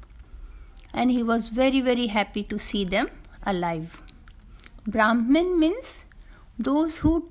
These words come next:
teach. Teaching is the most respectable professional profession of olden times.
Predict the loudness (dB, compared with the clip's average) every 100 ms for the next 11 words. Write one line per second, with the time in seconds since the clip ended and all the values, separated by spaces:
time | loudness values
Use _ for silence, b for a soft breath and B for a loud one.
0 | -10 2 2 2 -2 -4 -6 -12 -20 -20
1 | -20 -20 b b b b 0 0 2 2
2 | 2 0 0 0 2 2 2 -4 -8 -12
3 | -14 -20 -12 -6 -4 -4 -2 0 -2 -2
4 | 0 0 0 -6 -6 -4 -4 -4 -2 -4
5 | -6 -12 B B -2 0 0 -2 -2 0
6 | 0 -2 -2 -2 -4 -8 -6 -2 0 0
7 | -2 -4 -6 -6 -8